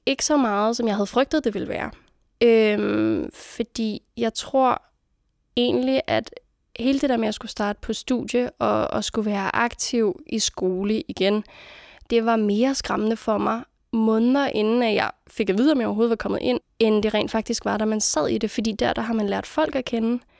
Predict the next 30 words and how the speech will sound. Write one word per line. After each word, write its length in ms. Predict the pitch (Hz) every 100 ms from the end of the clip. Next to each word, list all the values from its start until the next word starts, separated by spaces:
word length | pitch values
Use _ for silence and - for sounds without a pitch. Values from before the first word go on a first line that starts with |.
| _ _ _ -
Øhm, 760 | 220 214 202 202 214 220 - - -
og 200 | 220 208 - - _ -
igen, 340 | 226 233 233
folk 360 | - 240 - -
er 100 | 233
så 320 | - - 294
søde 440 | - 233 226 262
til 160 | - 233
at 80 | 202
hjælpe 340 | 220 240 247
en, 160 | 226 220
hvis 160 | 220
der 80 | -
er 60 | 214
noget, 240 | 208 220
man 160 | 220 196
ikke, 560 | - - 233 208 180
øh, 60 | 185
hvis 140 | 220
der 80 | -
er 40 |
noget, 180 | 202 196
man 100 | 190
ikke 140 | 185 -
forstår, 440 | 220 - 277 -
eller 140 | 220
noget, 180 | 208 202
man 100 | 208
ikke 140 | 208 -
kan, 260 | 226 226